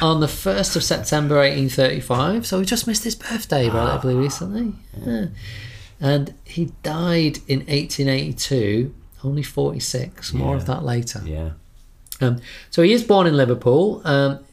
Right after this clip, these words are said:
Speaker 1: and he's born to the family of Thomas Jevons and Mary Ann Jevons. His father was an iron merchant,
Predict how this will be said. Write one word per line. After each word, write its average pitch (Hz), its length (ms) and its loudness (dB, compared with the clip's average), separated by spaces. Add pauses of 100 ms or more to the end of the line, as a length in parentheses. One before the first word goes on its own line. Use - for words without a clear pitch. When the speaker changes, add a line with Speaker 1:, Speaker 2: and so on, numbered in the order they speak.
(200)
Speaker 1:
and 143 100 2
he's 143 100 2
born 214 280 2
to 214 100 -4
the 185 80 0
family 156 340 2
of 143 100 2
Thomas 247 440 0
Jevons 117 560 0 (100)
and 127 220 2
Mary 151 460 0
Ann 113 360 -2
Jevons. 95 800 -6 (880)
His - 160 -2
father 180 320 6
was 165 100 6
an 160 80 4
iron 165 280 4
merchant, 180 840 2